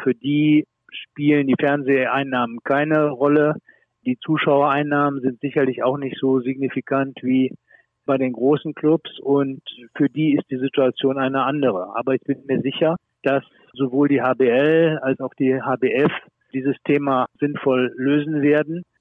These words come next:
Auf europäischer Ebene, muss ich sagen, hat die Europäische Handballföderation sehr gute Arbeit geleistet. Ich habe Mitte letzter Woche Anrufe bekommen vom Basketball und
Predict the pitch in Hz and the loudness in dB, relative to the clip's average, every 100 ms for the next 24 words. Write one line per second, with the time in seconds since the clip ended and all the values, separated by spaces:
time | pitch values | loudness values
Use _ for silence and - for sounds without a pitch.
0 | _ _ - 139 143 - - 139 127 131 | _ _ -6 0 0 -2 -8 -2 0 0
1 | - 175 190 180 165 147 160 160 160 151 | 2 4 4 2 2 4 2 2 0 0
2 | 147 - _ 147 135 127 139 143 139 131 | 0 -4 _ -8 -8 -2 0 0 0 -4
3 | - 127 123 127 143 147 139 143 135 139 | 0 0 0 0 2 2 2 0 0 -2
4 | - 139 131 127 127 - 139 135 131 - | -2 0 2 2 0 0 2 2 0 -10
5 | _ 156 170 156 156 143 123 123 113 - | _ 0 0 0 0 0 0 0 -2 -2
6 | - 120 123 120 - 175 - _ _ _ | -2 0 2 0 2 -2 -2 _ _ _
7 | _ - 160 143 - - - 131 143 - | _ -8 -2 -2 -4 -10 -10 -6 -4 0
8 | 160 143 143 - 135 135 143 147 139 - | 2 2 0 0 2 4 2 2 2 0
9 | - _ 117 143 135 - 127 127 - 139 | -4 _ -6 -2 0 -2 -2 -4 0 -2
10 | 139 135 - 113 117 139 - 143 - 135 | -2 -6 -4 -2 0 0 -2 -6 -2 0
11 | 143 147 120 123 120 | 2 2 0 -6 -10